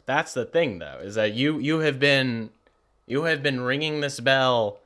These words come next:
since the man was, like, seventy.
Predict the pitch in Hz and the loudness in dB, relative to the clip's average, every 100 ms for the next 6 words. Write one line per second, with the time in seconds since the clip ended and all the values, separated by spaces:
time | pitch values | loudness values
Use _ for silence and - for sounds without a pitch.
0 | _ _ _ _ - 139 120 127 127 131 | _ _ _ _ -4 -2 -2 -2 2 2
1 | 123 117 113 117 - - 156 151 104 76 | 2 0 0 0 -2 2 4 4 0 -6
2 | 73 73 | -14 -18